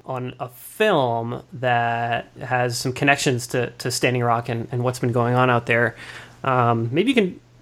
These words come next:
tell us a little bit about the, this, the, the film project you're working on and sort of what, I mean, I mean, what, what's sort of the central theme of, of this,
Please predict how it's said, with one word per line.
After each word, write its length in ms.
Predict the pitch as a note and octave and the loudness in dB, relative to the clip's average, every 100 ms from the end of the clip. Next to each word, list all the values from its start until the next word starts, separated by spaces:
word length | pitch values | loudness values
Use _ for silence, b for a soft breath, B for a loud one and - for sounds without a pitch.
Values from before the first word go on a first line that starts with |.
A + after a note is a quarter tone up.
| _ | _
tell 120 | - A3+ | 2 4
us 100 | A3 | 8
a 40 | |
little 160 | F#3+ G3 | 6 8
bit 100 | F#3+ | 8
about 340 | F#3 E3+ - | 8 8 6
the, 220 | D#3 - - _ | 0 0 -8 _
this, 420 | D3+ - - - - | -6 -4 -6 -10 -12
the, 80 | C3+ | -12
the 140 | D3+ C#3 | -10 -6
film 220 | C#3+ D#3 | -4 2
project 340 | B3 B3 A#3+ | 2 2 0
you're 100 | A#3+ | 2
working 240 | A#3 A#3 A3+ | 2 2 2
on 300 | A#3 C#4 G#3+ | 4 4 2
and 180 | C#3 C3+ | 0 0
sort 160 | D#3 | 0
of 100 | C#3 | 2
what, 280 | C#3+ D#3+ - - - F#3+ | 2 0 -2 -18 -18 -4
I 60 | D#3+ | 0
mean, 120 | E3+ | 2
I 80 | E3+ | 4
mean, 180 | F#3 F3+ | 6 6
what, 180 | G#3 F#3+ | 6 6
what's 160 | G3+ | 4
sort 160 | A3 F#3 | 4 4
of 100 | D#3 | 2
the 80 | D#3 | 0
central 680 | - E3+ E3+ E3+ E3 D#3+ | 2 2 4 4 4 2
theme 360 | D#3 D#3+ E3+ F3 | 0 2 4 4
of, 340 | D3 C#3 - - | 2 -2 -12 -6
of 360 | C#3 B2+ - | -6 -6 -6
this, 400 | C#3 B2+ - - | -4 -2 -4 -8